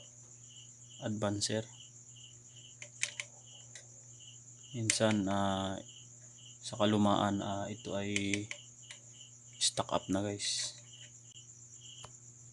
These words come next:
Itong hinihigop ng ported vacuum, medyo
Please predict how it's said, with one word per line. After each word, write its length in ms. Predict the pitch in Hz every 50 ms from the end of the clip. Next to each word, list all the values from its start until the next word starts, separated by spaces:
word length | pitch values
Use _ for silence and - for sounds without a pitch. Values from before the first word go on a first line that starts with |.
| - - - - - - - - - - - - - - - - - - - - - - - - - - - - - - - - -
Itong 320 | - 113 104 107 107 110 107
hinihigop 480 | 107 107 101 101 104 104 101 110 - - -
ng 480 | 104 104 104 104 104 104 104 104 104 104 -
ported 480 | - 104 98 98 - - 98 98 104 104
vacuum, 480 | 101 95 - - - 113 104 101 104 104 104 - - - - - - - - - - - - - - - - - - - - 113
medyo 640 | 104 98 98 104 110 101 101 101 101 101 101 101